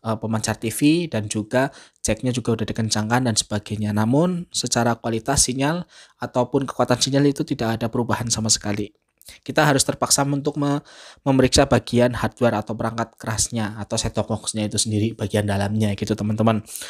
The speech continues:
Untuk mengetahui, eh, perangkat set-top box ini, dia itu bisa berfungsi dengan baik atau tidak, gitu, teman-teman.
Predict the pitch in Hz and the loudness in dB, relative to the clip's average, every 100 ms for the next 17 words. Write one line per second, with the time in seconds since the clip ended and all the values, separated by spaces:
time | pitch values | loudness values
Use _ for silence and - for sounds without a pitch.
0 | - - 131 131 139 135 123 117 110 110 | -14 -6 0 2 4 2 4 2 4 4
1 | 143 175 - _ _ _ 110 113 110 - | 4 2 -4 _ _ _ -4 -2 -4 -8
2 | _ _ _ _ _ _ - 120 120 127 | _ _ _ _ _ _ -2 0 0 -2
3 | 135 _ _ _ _ _ _ _ _ _ | -4 _ _ _ _ _ _ _ _ _
4 | - - 127 123 131 170 151 120 120 _ | -4 -2 2 2 2 2 2 0 -6 _
5 | - 123 147 127 120 110 110 113 117 104 | -6 -2 -2 0 0 -2 -4 -2 -2 0
6 | 104 107 120 - 107 104 - 101 98 95 | -2 -2 -6 -10 -8 -8 -8 -8 -10 -10
7 | - 98 101 104 98 - | -10 -4 -2 0 0 -2